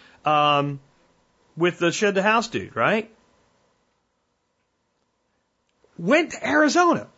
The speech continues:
<laughs> Arizona. And not the part of Arizona with lots of forests, like the desert part. And what Brad did and his people did, they cut out curbs.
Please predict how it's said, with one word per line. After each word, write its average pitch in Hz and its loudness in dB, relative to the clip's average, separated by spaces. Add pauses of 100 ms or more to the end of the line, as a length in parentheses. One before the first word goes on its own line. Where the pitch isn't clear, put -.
(380)
<laughs> - -12
Arizona. 415 -2 (220)
And 254 -2
not 370 -2
the 311 0
part 311 -2
of 277 -6
Arizona 262 0
with 220 0
lots 208 -2
of 180 -6
forests, 185 -2
like 175 0
the 214 2
desert 208 -2
part. 98 -14 (1300)
And 214 2
what 262 -2
Brad 285 0
did 226 0 (240)
and 180 -2
his 233 0
people 226 0
did, 185 0
they 170 0
cut 254 -2
out 196 0
curbs. 135 -2